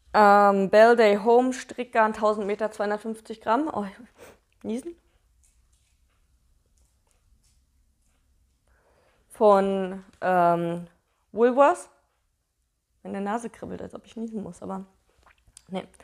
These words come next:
Und ich häkel das mit einer vier Komma nuller Häkelnadel.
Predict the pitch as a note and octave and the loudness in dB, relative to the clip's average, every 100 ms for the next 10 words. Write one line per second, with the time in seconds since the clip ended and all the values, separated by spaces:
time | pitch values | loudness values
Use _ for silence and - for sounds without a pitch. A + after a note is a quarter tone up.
0 | _ - - - - A3 A3+ A3 G#3+ A3 | _ -20 -20 -20 -6 2 4 6 4 0
1 | G#3+ - A3 A3 G3+ F#3 F#3+ - G3+ G3+ | -4 -2 0 2 2 2 0 -4 -6 -6
2 | F#3 F3+ F3+ F3+ - - - _ _ _ | -4 -4 -4 -6 -10 -12 -20 _ _ _
3 | _ A#3+ A3 A3 G3+ G3 F#3+ F#3 F#3 B3+ | _ -6 -4 -4 -2 0 2 0 0 -4
4 | D#4 D4+ C#4 C#4 C#4+ | -4 -2 -2 0 -2